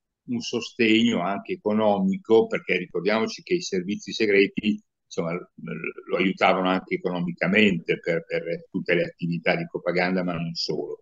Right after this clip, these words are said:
E quindi cerca altre sponde, si reca a Parigi, viene in qualche modo aiutato addirittura anche dal sifar del generale De Lorenzo, ma per un breve periodo.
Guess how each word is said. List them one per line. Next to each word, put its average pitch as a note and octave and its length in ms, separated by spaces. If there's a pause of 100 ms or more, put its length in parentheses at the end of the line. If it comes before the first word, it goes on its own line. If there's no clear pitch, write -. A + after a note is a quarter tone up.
(240)
E A#2+ 100
quindi C3+ 260
cerca A#2 440
altre G#2+ 180
sponde, F#2+ 460
si - 160
reca E2+ 240
a - 20
Parigi, G#2+ 640 (280)
viene A#2 340
in A2 80
qualche A2 260
modo G#2+ 280
aiutato G#2 640
addirittura G2 540
anche G2+ 240
dal F#2+ 160
sifar F#2 680
del F2 140
generale F#2+ 400
De F2+ 100
Lorenzo, F#2 600
ma D#2+ 120
per - 160
un F#2+ 120
breve F#2 320
periodo. F#2 720